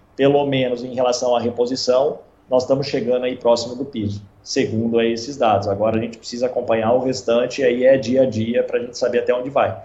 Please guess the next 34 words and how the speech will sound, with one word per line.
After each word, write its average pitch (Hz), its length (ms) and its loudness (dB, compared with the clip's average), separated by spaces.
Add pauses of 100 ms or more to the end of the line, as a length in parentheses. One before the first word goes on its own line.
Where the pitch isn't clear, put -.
(280)
Mas 117 400 0
na 151 340 0
re-, 143 240 -4
na 131 340 -2
reposição 127 960 -2 (500)
e 123 200 -4
nessa 131 320 2
questão 123 340 -2
de 120 80 4
abate 107 320 2
de 151 80 -4
fêmea, 135 340 -2
a 151 40 2
gente 143 240 -4
vai 131 200 2
esse 135 260 -4
ano 123 180 2
aí 123 120 -4
com 135 160 -6
certeza 120 520 -2
ainda 127 520 2 (380)
um 139 100 0
aumento 120 380 2
gradativo. 127 760 -2
Mas 131 280 2
como 123 220 -6
nós 113 180 -2
colocamos, 160 540 0
o - 20 -12
segundo 131 280 -6
semestre 127 520 -4
tende 123 340 -4
a 127 40 0
diminuir 139 580 -2